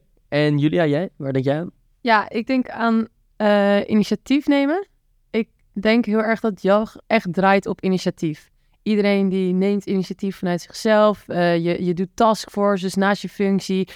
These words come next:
Speaker 2: überhaupt je functie erbij, naast alle projecten. Ehm, daar draait Jach eigenlijk allemaal om. En ook tijdens een, eh, vergadering dat je allemaal initiatieven opbrengt.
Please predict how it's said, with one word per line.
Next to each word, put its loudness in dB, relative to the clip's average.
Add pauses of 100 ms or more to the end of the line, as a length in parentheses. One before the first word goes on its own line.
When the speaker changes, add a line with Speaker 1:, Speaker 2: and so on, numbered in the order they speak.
(160)
Speaker 2:
überhaupt 2
je -6
functie 0
erbij, 0 (280)
naast 0
alle 0
projecten. -2 (120)
Ehm, -2
daar 2
draait 0
Jach -2
eigenlijk -4
allemaal -2
om. 0 (360)
En 0
ook 0
tijdens 0
een, -2
eh, -4
vergadering 2
dat -2
je -8
allemaal -2
initiatieven -2
opbrengt. -2